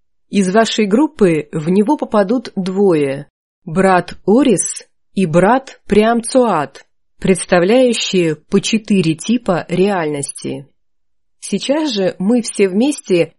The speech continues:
посетим этот первый класс, а после этого те, кого я буду называть по именам, останутся в нём,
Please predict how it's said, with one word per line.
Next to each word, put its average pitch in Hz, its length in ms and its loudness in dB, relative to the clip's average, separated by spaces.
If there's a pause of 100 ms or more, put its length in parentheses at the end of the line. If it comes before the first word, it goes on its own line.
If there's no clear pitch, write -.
(180)
посетим 226 720 0
этот 269 480 0 (120)
первый 208 420 0
класс, 190 600 -4 (360)
а 185 100 0
после 208 420 0
этого 185 260 0
те, 180 540 -2
кого 175 240 0
я 190 120 2
буду 180 200 2
называть 185 640 0
по 180 80 -2
именам, 175 580 0 (320)
останутся 247 640 0
в 262 80 -2
нём, 180 380 0